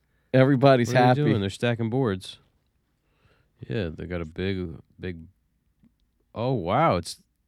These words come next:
Speaker 2: I was thinking bandsaw mill for some reason. It's a circular sawmill
Speaker 1: Mm-hmm.
Speaker 2: with a big bottom blade and a small top blade.
Speaker 1: That looks safe, right?
Speaker 2: What does this say? "Blandy's portable engine and sawmill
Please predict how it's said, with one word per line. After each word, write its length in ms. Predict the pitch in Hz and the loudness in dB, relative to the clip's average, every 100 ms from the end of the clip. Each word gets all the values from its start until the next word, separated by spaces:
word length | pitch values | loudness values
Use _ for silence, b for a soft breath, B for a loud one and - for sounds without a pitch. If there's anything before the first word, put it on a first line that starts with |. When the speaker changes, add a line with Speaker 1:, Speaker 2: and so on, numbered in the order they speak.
| _ _ _ _ | _ _ _ _
Speaker 2:
I 140 | 87 127 | -8 -6
was 120 | - | -6
thinking 240 | 87 82 | -8 -6
bandsaw 540 | 80 107 117 - 87 82 | -4 -2 -2 -4 -6 -4
mill 200 | 82 78 | -8 -8
for 100 | - | -10
some 240 | 85 82 | -10 -8
reason. 320 | 80 85 82 - _ _ _ _ _ - | -8 -10 -12 -16 _ _ _ _ _ -16
It's 160 | 95 98 | -14 -12
a 40 | |
circular 580 | 85 - 107 107 90 82 | -12 -6 -6 -6 -8 -8
sawmill 600 | 80 85 80 78 73 76 | -8 -10 -8 -8 -8 -4
Speaker 1:
Mm-hmm. 460 | 107 110 113 127 127 | 2 4 6 6 4
Speaker 2:
with 160 | 85 | 0
a 80 | 80 76 _ _ | -10 -14 _ _
big 260 | 92 90 85 | -8 -8 -6
bottom 320 | 87 92 95 | -4 -4 -6
blade 320 | 98 101 101 | -4 -4 -4
and 100 | 85 | -6
a 80 | 80 | -10
small 320 | - 90 92 | -10 -10 -10
top 280 | - 98 - | -8 -10 -10
blade. 200 | 85 82 - b b b b | -14 -14 -18 b b b b
Speaker 1:
That 220 | 117 139 | 2 4
looks 200 | 127 - | 2 0
safe, 320 | 98 95 110 | 0 0 2
right? 340 | 107 113 139 104 | 2 2 2 -4
Speaker 2:
What 80 | 98 | -10
does 100 | 95 | -8
this 140 | 98 | -8
say? 140 | 87 80 | -6 -2
"Blandy's 560 | 85 104 135 175 175 | 0 2 0 -2 -6
portable 480 | - 139 143 139 143 | -4 -2 -2 -2 -4
engine 380 | 101 107 113 120 | -4 -4 -2 -2
and 120 | 120 | -4
sawmill 600 | - 92 80 71 64 67 | -6 -8 -6 -8 -10 -12